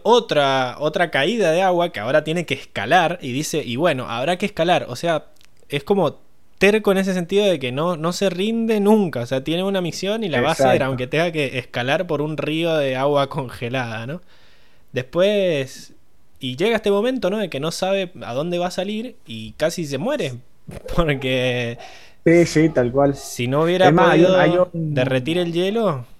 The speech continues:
Speaker 1: estábamos en el horno.
Speaker 2: Hay, hay un frame donde an-, justo cua-, antes de empezar a, a calentar el hielo, donde él hace
Speaker 1: Claro,
Speaker 2: como
Speaker 1: como
Speaker 2: que,
Speaker 1: que
Speaker 2: como que ya se está quedando hasta sin aire ya, ¿no?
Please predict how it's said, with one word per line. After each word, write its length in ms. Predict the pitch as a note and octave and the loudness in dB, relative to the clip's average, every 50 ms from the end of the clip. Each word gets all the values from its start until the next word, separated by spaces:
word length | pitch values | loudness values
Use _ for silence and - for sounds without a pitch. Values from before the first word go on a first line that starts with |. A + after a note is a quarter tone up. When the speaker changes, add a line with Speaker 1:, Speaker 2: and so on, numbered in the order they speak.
| - - - | -20 -20 -20
Speaker 1:
estábamos 400 | B2 - - C#3+ D3 D3 C#3+ C3+ | -12 -6 -4 -2 -2 0 -2 -2
en 40 | C3+ | 0
el 80 | E3 | 0
horno. 240 | G#3 G3+ D#3 - - - | 2 2 2 2 2 4
Speaker 2:
Hay, 480 | D3 D#3 E3+ F3 E3+ D#3 D3+ C#3+ C#3 - | 4 6 6 6 4 4 2 0 0 0
hay 220 | C3 D3+ F3 F3+ F#3+ | 2 2 4 6 6
un 120 | F3+ E3+ - | 4 4 2
frame 420 | - F3 F3 F#3 G3+ A3 A3 G#3 E3 | 4 6 6 6 6 6 2 2 2
donde 400 | C#3+ D3+ D3 C#3+ C#3 C3 B2+ B2 A#2+ | 2 2 2 2 2 -2 -2 0 0
an-, 200 | C#3 E3+ F3 - | 0 0 -2 -2
justo 360 | - - E3+ F3 - - D3 | -4 -2 -2 0 0 0 0
cua-, 140 | C3 C#3+ C3 C3 | 0 2 2 2
antes 260 | D#3 E3 D#3+ D#3+ D#3+ | 0 0 0 -2 -2
de 40 | D3+ | -2
empezar 380 | C#3+ A#2+ C3+ B2+ - D#3 D3 | -2 -2 -4 -4 0 0 2
a, 120 | D3 C#3 C#3+ - | 2 0 0 -4
a 80 | B2 | -6
calentar 380 | - - B2 B2 B2 B2 C#3+ D3+ | -4 -4 -4 -4 -2 2 2 4
el 100 | D3+ C#3+ | 4 4
hielo, 180 | D#3 E3+ G3 | 4 6 6
donde 160 | F#3+ D#3 D3 D#3 | 6 4 4 4
él 60 | E3 | 2
hace 260 | E3+ - E3+ B2+ - - - F#3+ - - - - - - - - - - - | 2 2 0 -2 -2 -4 -10 -10 -10 -12 -20 -20 -20 -20 -20 -20 -20 -18 -4
Speaker 1:
Claro, 240 | - C#3+ C#3+ C#3 B2+ | 0 2 4 4 4
Speaker 2:
como 100 | D3+ C#3+ | 2 2
Speaker 1:
como 60 | A2+ | 0
Speaker 2:
que, 100 | C#3 C#3 | 0 -2
Speaker 1:
que 140 | B2 G#2 - - - - - - - - | -2 -4 -8 -16 -20 -20 -20 -20 -8 -2
Speaker 2:
como 160 | - C3+ C3+ | 2 2 4
que 80 | A#2 C#3+ | 4 4
ya 60 | E3 | 4
se 100 | E3+ F#3+ | 4 4
está 220 | E3+ C3+ F3 F3+ F3 | 2 2 2 0 2
quedando 300 | - F3 F3+ G3 G3+ F#3+ | 4 4 4 4 4 2
hasta 160 | F3+ F3+ D3+ | 4 2 0
sin 220 | - - C#3+ D3 | -2 -2 -2 0
aire 340 | F3 F#3+ F#3+ E3+ D3 C3+ B2 | 2 2 4 2 2 0 -2
ya, 160 | B2 C3 A#2+ | -2 -4 -6
¿no? 280 | A#2 A#2 C3 D3+ F#3 - | -6 -6 -8 -8 -8 -10